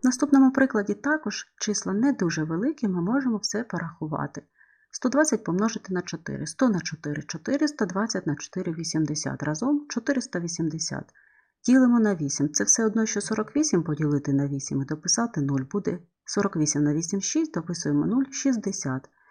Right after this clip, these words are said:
Шістдесят плюс сто сорок — дуже легко, це буде двісті.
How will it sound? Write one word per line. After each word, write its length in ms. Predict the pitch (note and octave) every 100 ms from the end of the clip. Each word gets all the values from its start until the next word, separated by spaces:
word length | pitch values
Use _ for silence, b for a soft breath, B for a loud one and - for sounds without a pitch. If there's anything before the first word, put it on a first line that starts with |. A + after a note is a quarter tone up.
| b b b
Шістдесят 560 | - B3+ B3+ B3+ C#4+ C#4+
плюс 140 | F3+
сто 180 | - D#3+
сорок — 400 | - A#3 G3 - C3+
дуже 300 | D#3+ D#3 C#3+
легко, 360 | - D3 -
це 160 | - -
буде 280 | D#3 G3 D#3
двісті. 640 | D3 D3+ E3 D#3 -